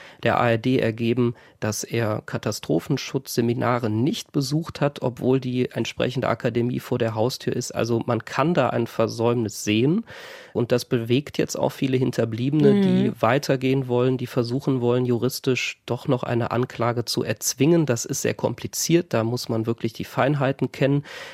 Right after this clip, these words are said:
Speaker 1: Aber es gibt einige Hinterbliebene, die ich auch seit drei Jahren jetzt eng, äh, begleite, die das vorhaben, die wirklich sagen, "Uns ist wichtig, dass, äh, da jemand, äh, Verantwortung übernimmt, äh, und dass man daraus eben auch Lehren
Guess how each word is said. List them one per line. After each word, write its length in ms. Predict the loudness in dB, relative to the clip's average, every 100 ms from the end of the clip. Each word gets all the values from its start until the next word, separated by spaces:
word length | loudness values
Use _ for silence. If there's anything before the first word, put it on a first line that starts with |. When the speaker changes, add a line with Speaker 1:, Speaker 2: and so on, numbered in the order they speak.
| -6
Speaker 1:
Aber 100 | -2
es 140 | -2
gibt 160 | -2 0
einige 320 | 2 4 4
Hinterbliebene, 640 | 2 2 -2 -2 -2 0 0
die 80 | -2
ich 160 | -2
auch 140 | -4 -2
seit 260 | -2 0
drei 140 | 0 2
Jahren 260 | 2 2
jetzt 260 | 0 -2 -4
eng, 300 | 0 0 0
äh, 80 | -2
begleite, 520 | -2 0 0 0 -2
die 100 | -2
das 200 | -4 -4
vorhaben, 560 | -4 0 2 2 0
die 120 | 0 -2
wirklich 280 | -2 -2
sagen, 380 | 0 0 0 -2
"Uns 220 | -4 -4
ist 200 | -4 -4
wichtig, 520 | -4 -4 -2 -2 -2 -4
dass, 320 | -2 -2 -8 -14 -20 -20 -12
äh, 100 | -6
da 160 | -2 0
jemand, 640 | 0 0 0 0 -2 -8
äh, 100 | -8
Verantwortung 800 | -6 -4 0 -2 0 -2 -2 -4
übernimmt, 800 | -2 0 2 2 2 0 -4 -10 -4
äh, 160 | -2
und 220 | 0 0
dass 160 | -2 -2
man 140 | -2
daraus 380 | 2 2 2 0
eben 260 | -2 -2 -2
auch 160 | -2
Lehren 400 | 4 4 4 -2